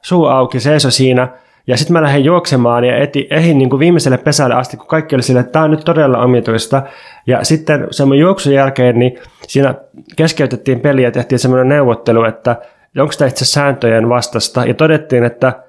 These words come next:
tää on itse asiassa ihan sallittua, että, että niinku, että se pallo lähti kuitenkin niinku siitä,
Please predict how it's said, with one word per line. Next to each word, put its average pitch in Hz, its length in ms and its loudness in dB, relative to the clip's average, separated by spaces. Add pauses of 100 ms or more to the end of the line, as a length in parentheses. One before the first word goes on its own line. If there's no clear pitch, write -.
(120)
tää 156 100 -4
on 180 60 0
itse 180 140 -6
asiassa 156 80 -2
ihan 170 120 2
sallittua, 120 640 0
että, 120 300 -2 (680)
että 120 180 -4
niinku, 127 260 0
että 131 220 -4
se 127 60 -8
pallo 160 260 2
lähti 156 280 -4
kuitenkin 127 380 0
niinku 120 160 0
siitä, 123 540 0